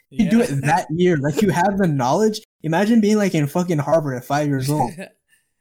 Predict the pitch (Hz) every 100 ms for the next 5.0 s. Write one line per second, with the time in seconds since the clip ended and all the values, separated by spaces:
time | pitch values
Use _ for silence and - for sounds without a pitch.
0 | _ _ 175 220 180 185 208 190 175 190
1 | 190 214 254 175 180 - 170 156 156 139
2 | 123 143 170 151 131 127 143 143 - 143
3 | 139 123 151 135 147 127 156 139 147 156
4 | 147 143 135 - - 139 - - 113